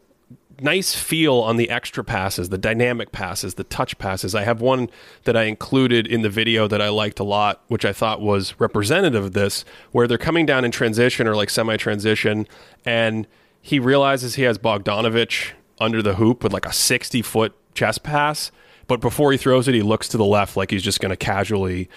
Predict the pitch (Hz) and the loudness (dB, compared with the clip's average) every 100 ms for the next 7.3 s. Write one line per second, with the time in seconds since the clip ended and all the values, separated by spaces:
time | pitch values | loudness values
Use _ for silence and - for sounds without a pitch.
0 | - 147 151 120 127 180 226 214 _ _ | -6 -4 -4 -4 0 0 0 -4 _ _
1 | _ _ - 185 165 135 - 147 110 110 | _ _ -2 0 2 0 2 0 2 0
2 | 139 170 170 156 147 135 110 120 - 101 | 2 2 0 2 2 2 2 0 0 0
3 | - 135 123 123 123 117 101 107 101 127 | 2 0 2 2 0 -2 0 0 0 -4
4 | 110 - 104 110 107 110 113 107 - - | -4 -8 -6 -2 0 0 0 -4 -12 -20
5 | - - 117 110 107 - - 180 196 185 | -20 -2 2 2 0 -2 -4 0 2 2
6 | 156 117 120 120 107 98 104 131 147 - | 2 0 0 2 0 0 0 2 0 0
7 | 156 151 151 | 0 0 -2